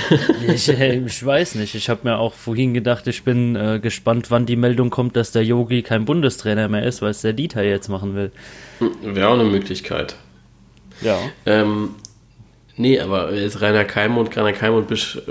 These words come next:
Speaker 1: ähm, bestichst du halt auch nicht mit einer Uhr, sondern halt mit einem schönen goldenen Steak, ne?
Speaker 2: Ja.
Speaker 1: Also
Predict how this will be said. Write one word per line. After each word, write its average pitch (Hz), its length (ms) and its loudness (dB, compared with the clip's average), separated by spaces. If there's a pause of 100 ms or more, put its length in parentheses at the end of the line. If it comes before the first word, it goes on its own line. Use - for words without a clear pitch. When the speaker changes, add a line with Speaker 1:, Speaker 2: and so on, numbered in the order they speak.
(240)
Speaker 1:
ähm, 101 420 0
bestichst 110 400 0
du 110 80 2
halt 107 160 2
auch 101 120 0
nicht 107 200 -2
mit 101 140 -2
einer 98 360 0
Uhr, 123 300 2
sondern 110 380 2
halt 107 160 0
mit 107 100 2
einem 101 100 -2
schönen 113 300 0
goldenen 107 320 2
Steak, 104 340 0
ne? 101 220 -4 (960)
Speaker 2:
Ja. 107 320 -2 (640)
Speaker 1:
Also 98 420 -6